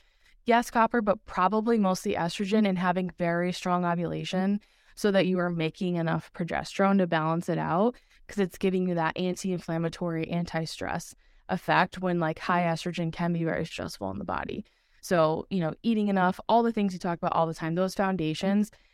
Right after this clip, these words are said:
I think we want something, like, fancy that we should be doing <laughs> when we get it taken out. But other than, like, vitamin C and taurine, unless you have lab testing that can show you, like, you have some other imbalance that needs to be addressed,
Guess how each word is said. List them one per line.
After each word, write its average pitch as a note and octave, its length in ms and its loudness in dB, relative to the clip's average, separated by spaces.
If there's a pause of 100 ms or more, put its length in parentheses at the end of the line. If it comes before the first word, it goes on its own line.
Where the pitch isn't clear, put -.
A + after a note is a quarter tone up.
(480)
I F#3+ 100 -2
think G#3+ 300 -2
we G3 180 0
want E3 460 -2
something, F#3 340 -2
like, E3+ 220 0
fancy F3 420 -4
that F3+ 160 0
we F3 80 -4
should E3+ 240 -4
be F#3+ 80 -2
doing F#3 400 0
<laughs> - 20 2
when A3 140 2
we G#3 80 -2
get G#3+ 160 -2
it F3+ 140 0
taken G3 260 0
out. F#3+ 160 4
But - 160 -2
other A#3 240 2
than, D4 140 4
like, A3+ 180 2
vitamin G#3 400 2
C G#3+ 180 -4
and F#3+ 160 0
taurine, F3+ 460 0
unless G3 400 2
you A#3+ 80 -2
have G3 300 0
lab D#3+ 240 2
testing G#3 580 2 (440)
that F#3+ 200 2
can G#3 160 4
show F3 240 0
you, F#3+ 220 2
like, F3+ 260 2
you G3 60 0
have F#3 200 0
some F3 300 -2
other F3+ 260 2
imbalance E3+ 520 0
that - 100 -4
needs E3+ 240 -4
to - 80 -12
be F#3 120 0
addressed, E3+ 640 2